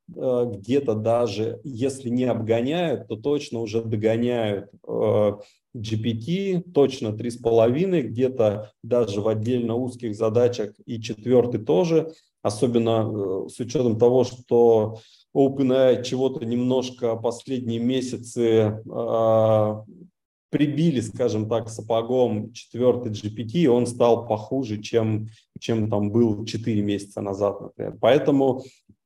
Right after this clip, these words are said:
очень сильно верю в, в, а, искусственный интеллект, в языковые модели и в open source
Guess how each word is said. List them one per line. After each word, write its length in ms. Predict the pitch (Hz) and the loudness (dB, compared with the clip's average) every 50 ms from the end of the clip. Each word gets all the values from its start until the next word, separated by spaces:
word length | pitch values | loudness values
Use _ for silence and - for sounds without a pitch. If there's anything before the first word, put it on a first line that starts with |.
| _ | _
очень 280 | - 170 170 170 - - | 6 6 6 6 4 0
сильно 320 | - 143 127 120 117 117 | 0 2 2 4 4 4
верю 680 | 117 120 131 139 135 120 117 110 107 107 107 107 110 107 110 - - - | 4 4 4 4 4 6 6 4 4 2 0 -4 -8 -12 -16 -18 -18 -14
в, 0 | |
в, 920 | - 131 123 127 127 120 113 110 113 113 113 113 110 107 104 104 110 - - _ _ _ _ _ _ _ _ _ _ _ _ _ _ _ _ _ _ - | -14 -12 -10 -8 -8 -6 -2 2 4 6 6 6 6 4 2 0 -4 -8 -16 _ _ _ _ _ _ _ _ _ _ _ _ _ _ _ _ _ _ -6
а, 280 | 151 127 123 123 120 123 | -2 0 2 2 2 0
искусственный 500 | 120 123 127 139 120 - - 120 117 113 | -2 -2 -4 -6 -6 -4 -2 -2 0 0
интеллект, 580 | 110 110 110 120 123 151 180 180 180 - - | 0 0 -2 0 2 2 2 2 0 -4 -10
в 80 | - 117 | -10 -10
языковые 500 | 113 110 110 110 110 120 117 117 120 117 | -6 -6 -4 0 4 4 4 6 4 4
модели 520 | 113 113 117 113 107 135 160 185 180 170 | 4 2 2 2 4 4 4 4 4 2
и 260 | 139 - - 139 143 139 | 0 -2 -2 0 0 0
в 100 | 127 117 | 2 2
open 360 | 123 127 120 - 123 113 107 | 2 0 0 0 -2 -4 -4
source 500 | 110 110 110 131 143 - 110 - - | -4 -6 -4 -4 -4 -4 -4 -8 -14